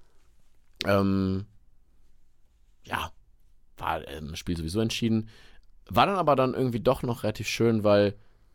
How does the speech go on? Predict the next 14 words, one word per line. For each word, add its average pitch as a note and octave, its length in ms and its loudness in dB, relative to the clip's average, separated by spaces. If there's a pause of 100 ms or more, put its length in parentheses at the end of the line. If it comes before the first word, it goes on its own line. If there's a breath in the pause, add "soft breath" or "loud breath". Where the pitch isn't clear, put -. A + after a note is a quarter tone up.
(300)
so - 160 -2
ab - 120 -4
der G2 120 2
siebzigsten, A2 520 -2
fünfundsiebzigsten G#2+ 540 -2
Minute G#2 540 0 (1000)
diese F#2+ 280 0
Enttäuschung, C#3+ 1000 -4
kann - 160 -16
ich's - 100 -14
Enttäuschung G#2+ 540 -4
nennen, G#2 260 0
wenn F#2+ 100 0
du, F2+ 240 -2